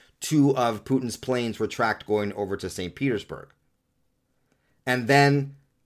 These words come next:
Wagner Group, um, and Prigozh-, uh, Prigozhin say, we're, we're, they make some kind of deal where he gets to go to exile to Belarus. He will not be charged, and none of the Wagner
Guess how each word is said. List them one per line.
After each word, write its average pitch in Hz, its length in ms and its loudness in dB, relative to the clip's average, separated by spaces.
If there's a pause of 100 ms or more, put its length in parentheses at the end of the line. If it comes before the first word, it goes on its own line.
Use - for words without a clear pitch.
Wagner 131 380 4
Group, 131 480 4 (220)
um, 107 540 2
and 107 140 -6
Prigozh-, 113 380 -2
uh, 110 140 0
Prigozhin 113 560 -2
say, 107 220 0
we're, 101 280 -2
we're, - 160 -10 (540)
they 107 240 -2
make 123 180 0
some 117 140 -2
kind 117 160 0
of 104 80 -4
deal 139 360 6 (200)
where 107 140 2
he 127 120 0
gets 127 240 0
to 127 80 -2
go 117 220 0
to 117 200 -4
exile 117 460 4
to 107 140 -6
Belarus. 127 580 2 (240)
He - 80 -4
will 123 120 4
not 120 180 2
be 120 80 -2
charged, 123 560 2
and 107 200 -6
none 127 260 0
of 113 320 -2
the 110 260 -4
Wagner 110 720 -4